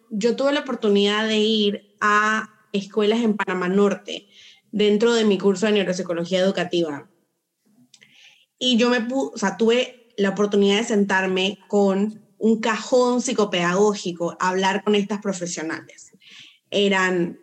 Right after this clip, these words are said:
era una fonoaudióloga, tres de educación especial, una neuropsicóloga educativa y una psicóloga. Y yo les pregunté, yo dije, "Ok, conociendo la manera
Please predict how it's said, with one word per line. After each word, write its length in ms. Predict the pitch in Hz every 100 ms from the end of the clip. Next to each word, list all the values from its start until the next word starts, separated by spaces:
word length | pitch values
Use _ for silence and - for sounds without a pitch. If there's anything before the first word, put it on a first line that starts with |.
| -
era 340 | 196 190 170 -
una 280 | 240 254 262
fonoaudióloga, 1120 | 269 226 208 196 220 233 247 254 277 285 -
tres 280 | 226 233 233
de 60 | 240
educación 520 | 226 220 202 214 208
especial, 920 | 208 - 185 - 220 208 208 208 226 - _
una 320 | 240 247 247 240
neuropsicóloga 640 | 226 214 220 208 208 214
educativa 800 | 214 208 190 180 240 254 285 - - - _ _ -
y 160 | 214
una 240 | 226 233 226
psicóloga. 560 | 226 - 175 120 - - _ _ _ _ _ _ _ _
Y 120 | 233
yo 140 | 220 226
les 160 | 240
pregunté, 920 | - 233 214 190 185 202 175 147 - -
yo 80 | 262
dije, 160 | 277
"Ok, 120 | 202 196 - - _ _ _ _ _ _ _ _ _
conociendo 1000 | - 247 233 226 - 277 302 359 311 214
la 140 | 214 196
manera 440 | 190 190 202 214